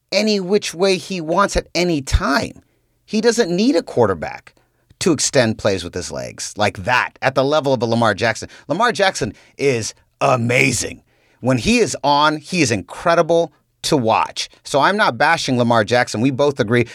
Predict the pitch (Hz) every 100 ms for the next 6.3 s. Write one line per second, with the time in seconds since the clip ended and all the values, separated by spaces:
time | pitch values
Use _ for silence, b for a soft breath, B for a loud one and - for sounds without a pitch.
0 | B - 143 131 127 165 185 170 151 139
1 | 139 147 156 143 123 110 123 160 139 120
2 | 147 139 131 - 156 135 120 175 139 113
3 | 131 175 117 B B B - 160 135 -
4 | 190 247 147 208 262 165 160 139 160 127
5 | 110 107 254 254 135 131 156 147 175 170
6 | 139 123 -